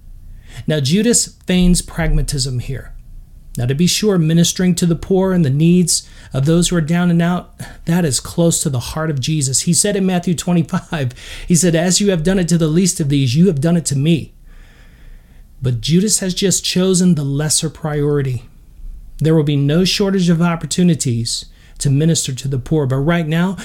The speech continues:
Mary has chosen the better of the two to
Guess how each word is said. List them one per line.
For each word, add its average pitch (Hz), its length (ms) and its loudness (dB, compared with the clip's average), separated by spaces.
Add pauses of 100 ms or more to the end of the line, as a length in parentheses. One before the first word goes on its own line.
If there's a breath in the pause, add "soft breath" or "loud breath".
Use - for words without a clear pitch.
(120 loud breath)
Mary 170 480 2
has 147 240 -2
chosen 151 640 0
the 143 100 -2
better 135 380 0
of 127 80 -4
the 131 80 -2
two 135 440 -2 (520 soft breath)
to - 120 -6